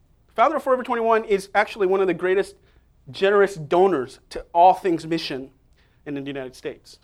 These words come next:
Funds Luzon movement and all. Because he learned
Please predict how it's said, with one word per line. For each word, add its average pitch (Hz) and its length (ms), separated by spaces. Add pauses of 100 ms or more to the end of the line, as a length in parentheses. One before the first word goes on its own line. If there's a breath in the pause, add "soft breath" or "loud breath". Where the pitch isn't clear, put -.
Funds 170 220
Luzon 156 500
movement 160 360 (320)
and 147 160
all. 151 300 (1300)
Because 151 220
he 190 100
learned 165 400